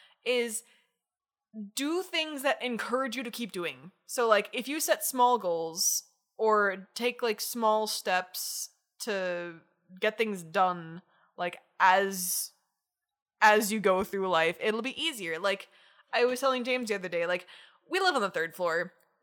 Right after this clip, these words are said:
None of us like taking out the fucking trash 'cause, like, it's out of the way, way past where our cars are.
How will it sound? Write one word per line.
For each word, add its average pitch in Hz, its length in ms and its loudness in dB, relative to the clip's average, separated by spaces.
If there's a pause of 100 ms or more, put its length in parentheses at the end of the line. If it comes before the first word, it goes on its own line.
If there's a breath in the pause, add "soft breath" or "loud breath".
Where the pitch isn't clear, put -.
(180)
None 294 280 4
of 262 120 6
us 240 140 2
like 196 160 4
taking 233 180 -2
out 180 100 0
the 185 60 -4
fucking 185 280 -4
trash 170 640 0 (120)
'cause, 247 200 -2
like, 226 400 0
it's 220 260 0
out 262 220 4
of 269 100 -6
the 247 80 0
way, 165 420 -2 (720)
way 240 320 4
past 254 340 4
where 220 120 2
our 160 100 2
cars 170 400 -2
are. 165 480 -2